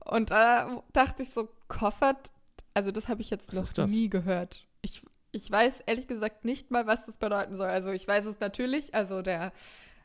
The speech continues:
Speaker 1: muckt den an sozusagen.
Speaker 2: Mhm.
Speaker 1: Ähm, aber dieses, äh, Wort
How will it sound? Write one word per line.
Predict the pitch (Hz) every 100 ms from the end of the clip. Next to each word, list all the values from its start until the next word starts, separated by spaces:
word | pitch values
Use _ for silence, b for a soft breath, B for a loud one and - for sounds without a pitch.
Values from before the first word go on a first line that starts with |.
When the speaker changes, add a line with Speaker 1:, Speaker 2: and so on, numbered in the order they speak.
| B _
Speaker 1:
muckt | 202 226 277 - -
den | 220 220
an | 208 320
sozusagen. | 320 302 - 294 285 311 339
Speaker 2:
Mhm. | 359 440 - - - - -
Speaker 1:
Ähm, | 247 240 233 233 233 233 240 262 285 -
aber | 220 226 214 214
dieses, | 220 214 220 - -
äh, | 220 196
Wort | 185 208 -